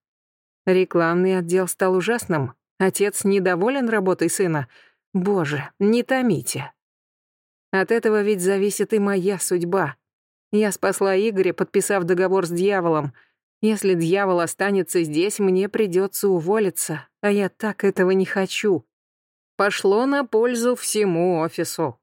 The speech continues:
В столице значительно выросли продажи. Все вновь зааплодировали, перебив пламенную речь директора фирмы. «Я доволен его работой.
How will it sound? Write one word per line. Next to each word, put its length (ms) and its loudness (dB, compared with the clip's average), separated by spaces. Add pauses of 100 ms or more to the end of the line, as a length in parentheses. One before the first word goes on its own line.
(320)
В 60 -8
столице 600 0
значительно 720 0
выросли 420 0
продажи. 640 -2 (440)
Все 200 0
вновь 280 2
зааплодировали, 840 0
перебив 520 0
пламенную 540 2
речь 280 -2
директора 580 0
фирмы. 480 -2 (560)
«Я 260 2
доволен 500 0
его 220 0
работой. 460 -4